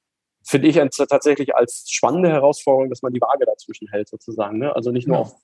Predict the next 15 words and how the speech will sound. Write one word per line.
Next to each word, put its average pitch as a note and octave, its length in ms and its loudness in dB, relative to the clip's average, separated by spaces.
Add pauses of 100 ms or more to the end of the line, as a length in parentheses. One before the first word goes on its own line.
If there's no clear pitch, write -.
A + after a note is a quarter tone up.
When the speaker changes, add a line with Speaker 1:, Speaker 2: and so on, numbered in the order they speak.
Speaker 1:
Wachsen, - 300 -2
auf - 140 -2
Teufel C#3 280 2
komm C3 180 0
raus C3 280 4
und C3 140 -6
alle C3 180 0
Neukunden C#3 420 0
dieser C3 240 -2
Welt D3 220 4
und C3 140 -8
Marktanteile C#3+ 500 -2
Speaker 2:
Mhm. C3 40 -8
Speaker 1:
gewinnen. D#3+ 360 -2 (500)
Ähm, B2+ 380 4